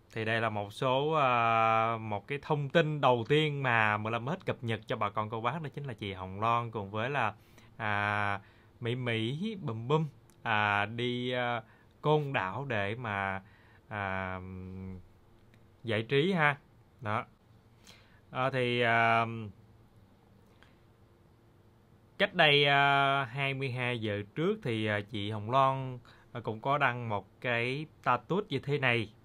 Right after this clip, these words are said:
"Bên chị là ấm áp nhất, bình yên nhất."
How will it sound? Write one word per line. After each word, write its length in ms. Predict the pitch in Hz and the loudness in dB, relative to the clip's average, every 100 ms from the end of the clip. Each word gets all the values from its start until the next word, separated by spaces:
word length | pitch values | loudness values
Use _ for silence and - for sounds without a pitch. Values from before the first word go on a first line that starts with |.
| - - - _ _ _ - | -20 -20 -20 _ _ _ 0
"Bên 320 | 156 165 147 | 4 4 2
chị 440 | - 127 123 131 - - _ - | 0 2 2 0 -6 -20 _ -10
là 180 | 127 131 | 4 6
ấm 260 | 127 175 185 | 6 2 2
áp 240 | 190 220 - | 2 2 2
nhất, 240 | 175 254 - - - - _ | 2 2 0 -20 -20 -20 _
bình 240 | 127 101 107 | -6 -4 -2
yên 260 | 113 120 | -4 -2
nhất." 180 | 139 | 0